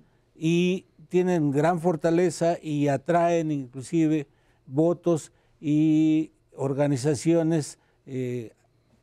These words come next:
que no son, mm, parte del P R D. Pero cuando no tienen eso, hay, se dividen y entonces el, la, lo que es un fren-, gran frente hacia el exterior, en el,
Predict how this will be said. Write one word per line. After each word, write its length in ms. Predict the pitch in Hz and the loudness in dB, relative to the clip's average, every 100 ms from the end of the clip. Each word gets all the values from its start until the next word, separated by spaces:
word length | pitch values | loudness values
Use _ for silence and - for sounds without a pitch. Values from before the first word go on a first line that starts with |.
| _ | _
que 100 | 170 | 0
no 220 | 156 165 170 | 2 2 2
son, 400 | 170 160 156 151 156 | 0 2 2 0 -2
mm, 200 | - 143 135 120 _ | -8 -8 -8 -8 _
parte 320 | 151 139 147 | -2 -2 0
del 160 | 143 135 | -2 0
P 100 | 165 | -2
R 180 | 151 165 | 0 0
D. 200 | 180 170 _ _ _ _ _ _ _ - | -2 -4 _ _ _ _ _ _ _ 0
Pero 340 | 226 220 220 - _ - | 2 2 -2 -6 _ -6
cuando 480 | 151 143 143 143 143 | -2 0 0 0 0
no 220 | 170 202 | 0 0
tienen 400 | 202 196 185 180 | 0 0 0 0
eso, 400 | 175 160 175 180 | 0 -2 -6 -6
hay, 220 | 151 156 143 143 | -4 -4 -6 -12
se 240 | - 151 | -6 -4
dividen 540 | 143 147 180 170 175 - | -2 0 0 0 -2 -4
y 160 | 156 | -2
entonces 600 | 151 143 175 151 170 - _ _ _ - | 0 2 0 0 -2 -4 _ _ _ -14
el, 580 | 143 143 143 139 127 - _ _ _ _ _ _ _ - | -6 -4 -2 -4 -6 -14 _ _ _ _ _ _ _ -6
la, 640 | 139 143 139 131 131 127 | -2 0 0 -2 -2 -2
lo 200 | 135 139 | -2 -2
que 120 | 160 | 0
es 160 | 170 - | -2 0
un 140 | 190 | -2
fren-, 420 | 160 175 170 175 156 | 0 0 0 0 0
gran 380 | 170 180 180 | 0 2 0
frente 480 | 151 170 170 151 147 | 0 -2 -2 -2 -4
hacia 260 | 123 110 127 | -4 -6 -4
el 100 | 139 | -4
exterior, 480 | 143 - 165 175 165 _ _ _ | -2 0 2 2 -2 _ _ _
en 200 | - 139 | -4 0
el, 100 | 147 | 0